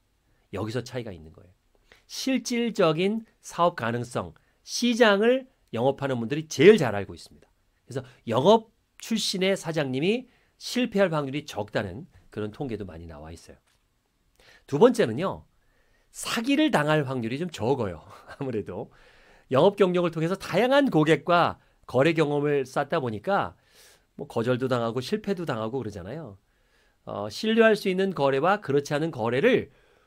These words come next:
구분하는 능력이 생깁니다. 이건요, 사기를 예방하는 데 큰 도움이 됩니다.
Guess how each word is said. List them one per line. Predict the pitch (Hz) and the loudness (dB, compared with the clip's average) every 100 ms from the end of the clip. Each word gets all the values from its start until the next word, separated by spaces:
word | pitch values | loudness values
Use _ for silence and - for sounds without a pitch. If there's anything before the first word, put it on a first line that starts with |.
| _ _ | _ _
구분하는 | - 110 95 120 165 247 | -12 -10 -4 2 4 6
능력이 | 226 143 131 | 6 4 2
생깁니다. | 135 110 98 82 87 78 _ _ _ _ | -2 -6 -10 -12 -16 -18 _ _ _ _
이건요, | 117 110 120 165 92 - _ _ | -8 -6 -2 -4 -6 -12 _ _
사기를 | - - 214 208 226 | -16 -10 -6 -2 0
예방하는 | 160 120 127 123 123 | 2 2 2 0 -4
데 | 131 | -6
큰 | - 101 - - 233 | -10 -18 -16 -8 -4
도움이 | 208 131 123 | -2 -2 -4
됩니다. | 107 82 76 - | -8 -12 -18 -20